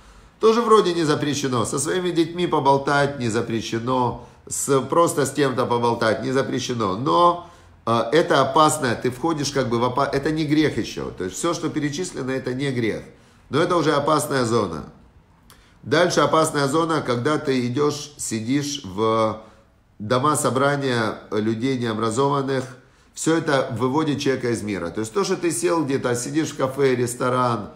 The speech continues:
э, даже там ночной клуб, может быть, и так далее. Ну, зашёл, ну, посидел, ну, как бы ничего страшного. Я вам расскажу, один у меня дальний родственник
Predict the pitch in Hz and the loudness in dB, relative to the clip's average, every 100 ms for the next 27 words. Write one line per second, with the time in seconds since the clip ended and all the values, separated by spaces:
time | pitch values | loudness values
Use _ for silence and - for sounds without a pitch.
0 | - - - 104 107 107 107 104 - 117 | -20 -18 -2 0 2 2 0 -4 -12 -8
1 | 117 147 139 135 127 123 113 113 127 123 | -2 0 0 0 0 -2 -4 -4 -6 -4
2 | 139 127 - 127 131 110 113 107 104 107 | -4 -4 -2 -2 -2 -2 -2 -2 -2 -4
3 | 107 127 143 170 165 127 - - - 175 | -2 -2 -2 0 0 -2 -4 -14 -6 -2
4 | 202 175 - 143 131 160 156 127 127 117 | 0 0 2 2 2 0 0 0 -2 0
5 | 104 110 151 147 135 127 120 110 117 117 | 0 0 -2 -2 -2 -2 -4 -4 -6 -2
6 | 147 - 123 104 92 87 76 76 - - | -2 -2 -2 -2 -2 -6 -8 -10 -18 -20
7 | - 143 170 175 170 156 156 143 147 120 | -2 4 4 4 4 2 2 2 0 0
8 | 101 110 123 147 143 135 127 143 131 120 | 0 0 2 0 0 -2 0 0 0 0
9 | 113 - 117 110 113 | 0 -2 -4 -4 -6